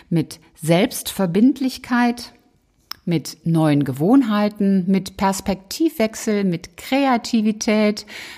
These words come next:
mit Weiterbildung, mit digitalem Wissen. Es gibt zehn Überschriften und zu jedem dieser zehn Überschriften gibt es auch zehn Übungen. Alles Wissenswerte dazu findest du auf meiner Webseite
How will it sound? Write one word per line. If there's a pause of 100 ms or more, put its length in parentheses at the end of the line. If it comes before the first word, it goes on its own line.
mit
Weiterbildung,
mit (180)
digitalem
Wissen. (320)
Es
gibt
zehn
Überschriften
und
zu
jedem
dieser
zehn
Überschriften (400)
gibt
es
auch (260)
zehn (480)
Übungen. (760)
Alles
Wissenswerte
dazu
findest
du
auf
meiner
Webseite